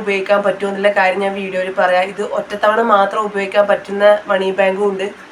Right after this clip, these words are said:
അല്ലാത്ത മണി ബാങ്കും ഉണ്ട്. നമ്മൾ വാങ്ങുമ്പോൾ ആദ്യം ശ്രദ്ധിക്കേണ്ടത് അതാണ് കേട്ടോ. കാരണം നമ്മളിത് വാങ്ങിയിട്ട് പിന്നെ അത് പൊട്ടിച്ച് കളയുകയെന്ന് വെച്ചാൽ അതൊരു, ഏഹ്, പിന്നെ ഉപയോഗിക്കാൻ പറ്റുന്ന നല്ല കാര്യമല്ലേ? അപ്പൊ അങ്ങനത്തത് എങ്ങനെ നോക്കി വാങ്ങണമെന്നല്ലേ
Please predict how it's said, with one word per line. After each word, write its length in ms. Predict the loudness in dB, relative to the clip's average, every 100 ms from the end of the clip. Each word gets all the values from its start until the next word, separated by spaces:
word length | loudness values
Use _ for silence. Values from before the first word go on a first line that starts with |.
| -4
അല്ലാത്ത 360 | -2 2 2 4
മണി 240 | 2 2
ബാങ്കും 300 | 2 2 2 -2
ഉണ്ട്. 140 | -6 -10 -16 -20 -20 -10
നമ്മൾ 140 | -4 2
വാങ്ങുമ്പോൾ 460 | 4 4 2 2 4
ആദ്യം 220 | 2 -2
ശ്രദ്ധിക്കേണ്ടത് 480 | -6 -10 -6 2 2
അതാണ് 340 | 4 2 2
കേട്ടോ. 300 | 0 0 -4 -4 -10 -20 -20 -20 -6 0
കാരണം 280 | 2 2
നമ്മളിത് 260 | -2 -2 2
വാങ്ങിയിട്ട് 680 | 4 6 4 2 -4 -4 -4 -4 -8 -16 -12
പിന്നെ 180 | -6 -2
അത് 100 | -2 -4
പൊട്ടിച്ച് 320 | -6 -6 -4
കളയുകയെന്ന് 580 | 0 2 4 4 4 4
വെച്ചാൽ 300 | 0 0 0
അതൊരു, 300 | 0 -2 -6 -8 -10 -8
ഏഹ്, 200 | -6 -6 -6
പിന്നെ 220 | -4 -2
ഉപയോഗിക്കാൻ 400 | 0 2 2 0
പറ്റുന്ന 260 | -4 -6 -2 0
നല്ല 160 | 0 2
കാര്യമല്ലേ? 480 | 2 0 -2 -2 -4 -6 -20 -20 -20 -20 -8 -2
അപ്പൊ 160 | 2 2
അങ്ങനത്തത് 440 | 2 -2 0 2 4
എങ്ങനെ 160 | 4
നോക്കി 300 | 4 2 2
വാങ്ങണമെന്നല്ലേ 460 | 2 4 2 0 -2